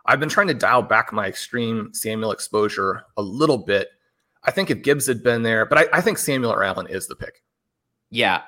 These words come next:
Speaker 2: I agree with you there. Let's, let's, let's go Deebo.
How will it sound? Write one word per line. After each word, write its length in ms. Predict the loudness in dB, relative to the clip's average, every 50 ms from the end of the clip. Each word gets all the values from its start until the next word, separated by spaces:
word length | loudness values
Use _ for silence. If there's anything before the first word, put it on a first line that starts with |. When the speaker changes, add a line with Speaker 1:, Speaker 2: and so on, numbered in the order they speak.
| _ 0
Speaker 2:
I 460 | 4 4 4 4 4 2 0 -2 -2 -4
agree 380 | -6 -6 -4 -6 -4 -4 -4
with 180 | -2 -4 -4 -4
you 80 | -4 -2
there. 220 | 0 0 0 2
Let's, 260 | 0 -2 -4 -4 -4
let's, 300 | -2 -2 -2 -2 -4 -4
let's 200 | -2 -2 -2 0
go 160 | -2 0 0
Deebo. 640 | 0 -2 -4 -4 -4 -2 2 2 2 4 2 0